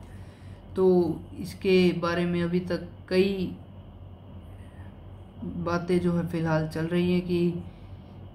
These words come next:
ब्रह्मास्त्र फिल्म कैसी होगी, कब रिलीज होगी, इसके बारे में कई कंट्रोवर्सीज इसके साथ ब्रह्मास्त्र फिल्म के साथ जुड़ चुकी है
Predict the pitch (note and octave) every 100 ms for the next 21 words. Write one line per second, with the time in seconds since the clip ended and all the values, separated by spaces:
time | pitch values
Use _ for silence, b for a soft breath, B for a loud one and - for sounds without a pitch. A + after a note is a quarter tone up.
0 | - - E3+ F3 F3 F3+ - F#3+ F3+ F3+
1 | F3+ F3 E3+ E3+ - - - - - -
2 | - - - - - - - - - -
3 | F3 F3 - F3+ F3 E3+ F3 F3 F3 E3+
4 | E3 E3+ E3+ F3 F3 F3 E3+ F3 E3+ F3
5 | F3+ F3 E3+ E3+ E3+ E3+ F3 E3+ E3+ E3
6 | F3 E3+ E3+ E3+ F3 F3 E3 - E3 F3
7 | D#3+ - - F3+ E3 D#3+ E3 F3 E3 E3+
8 | E3 D#3 D#3 D#3 D#3+ D#3+ D#3 F3+ F#3 F#3
9 | F3+ F#3